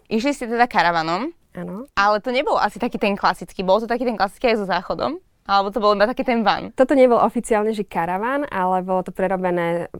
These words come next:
Speaker 2: prerobená taká menšia dodávka, ten Volkswagen, no, transportér.
Speaker 1: A-, aha, transportér.
Speaker 2: Áno,
Speaker 1: Mhm.
Speaker 2: áno, áno,
Speaker 1: Čiže
Speaker 2: áno.
Speaker 1: si tam nemali v podstate vecko?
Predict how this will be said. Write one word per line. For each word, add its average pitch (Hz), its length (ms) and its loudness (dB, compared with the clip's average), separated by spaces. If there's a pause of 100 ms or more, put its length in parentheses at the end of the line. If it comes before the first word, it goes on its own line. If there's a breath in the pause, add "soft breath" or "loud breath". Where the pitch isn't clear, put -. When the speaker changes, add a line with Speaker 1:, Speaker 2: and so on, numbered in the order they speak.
Speaker 2:
prerobená 185 400 0
taká 170 240 -6
menšia 175 320 -4
dodávka, 160 560 -4
ten 165 160 -14
Volkswagen, 175 560 -10 (400)
no, 269 720 -10 (160)
transportér. 220 640 0
Speaker 1:
A-, 202 80 -2
aha, 226 160 2
transportér. 196 400 -4
Speaker 2:
Áno, 202 160 0
Speaker 1:
Mhm. 190 160 -10
Speaker 2:
áno, 190 220 0
áno, 175 240 -4
Speaker 1:
Čiže 247 160 0
Speaker 2:
áno. 170 60 -2
Speaker 1:
si 170 60 -4
tam 226 140 0
nemali 214 240 -2
v 220 60 -18
podstate 208 280 -14
vecko? - 380 -18